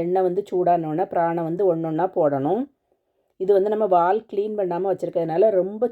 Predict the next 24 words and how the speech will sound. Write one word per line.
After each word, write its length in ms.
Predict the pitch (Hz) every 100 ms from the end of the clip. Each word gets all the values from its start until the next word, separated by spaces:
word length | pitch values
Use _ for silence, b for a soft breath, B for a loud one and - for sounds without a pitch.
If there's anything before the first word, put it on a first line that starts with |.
| 226
சுருண்டு 300 | 185 190 190
வராது. 380 | 151 143 127 160 277 - _ _ _ _ _ _ _ _ -
நான் 160 | 175 190
வந்து 140 | 196 208
ஒரு 100 | 190 170
ஆறு 140 | 185 196 196
பிரான் 220 | 165 170
தான் 120 | - 175
போட்டிருக்கேன். 520 | - - 135 147 240 - _ _ _ _ _ _ _ _ _ _ _ _ _ _ _ _ _ _ _ _ _ _ -
ஒரு 100 | 208 208
சைடு 160 | 196 196
வந்து 140 | 196 220
நல்லா 260 | 180 185 220
வெந்த 220 | 185 190 185
உடனே 200 | 170 180 208
நம்ம 160 | 202 202
திருப்பி 220 | 196 196 196
விட்டுறலாம். 380 | 147 147 180 185
இது 120 | 180
வந்து 160 | 196 202
கலர் 300 | 170 185 190 170
நல்லா 220 | 175 202 -
சேஞ்ச் 280 | 180 185 175
ஆகி 160 | 170 220